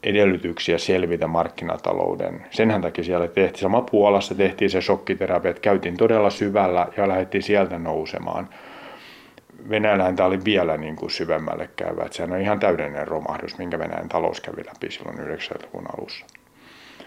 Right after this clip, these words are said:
Ja sehän tässä on se erikoinen juuri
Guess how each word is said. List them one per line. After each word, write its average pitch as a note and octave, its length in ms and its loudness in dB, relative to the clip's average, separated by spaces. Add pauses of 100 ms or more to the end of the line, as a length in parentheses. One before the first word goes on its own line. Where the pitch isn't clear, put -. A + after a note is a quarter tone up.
(260)
Ja F#2+ 260 2 (1300)
sehän A#2+ 320 4
tässä G#2 200 2
on F#2+ 60 0
se G2 160 4
erikoinen F2+ 480 6
juuri F2 300 0